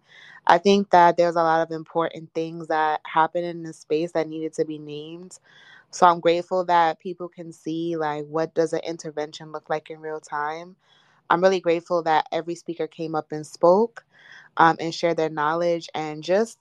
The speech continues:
you know, share space with us and named, uh, like, even, like, yo, like, I love when folks are really vulnerable and name, like, things like Brief Scoop name, like, the things that he's seen in movement, 'cause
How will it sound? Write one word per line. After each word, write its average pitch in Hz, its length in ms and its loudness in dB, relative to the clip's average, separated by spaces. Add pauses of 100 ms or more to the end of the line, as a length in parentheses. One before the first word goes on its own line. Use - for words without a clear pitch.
(100)
you 202 160 -6
know, 214 160 0
share 240 260 4
space 190 360 -2
with 175 120 0
us 151 360 -6
and 170 220 -2
named, 175 480 -4
uh, 175 80 0
like, 156 320 2
even, 220 280 -2
like, 175 220 0
yo, 165 320 -2
like, 151 260 -6
I 180 180 4
love 180 240 -2
when 175 160 -12
folks 160 300 -6
are 156 180 -6
really 160 380 -8
vulnerable 170 640 -6 (440)
and 170 220 -4
name, 175 440 -4
like, 156 240 2
things 170 220 -2
like 156 200 0
Brief 170 220 0
Scoop 180 360 -4
name, 180 300 -2
like, 160 160 2
the 160 80 -6
things 160 340 -2
that 156 180 0
he's 202 300 0
seen 196 300 -2
in 180 140 0
movement, 180 460 -2
'cause 165 440 0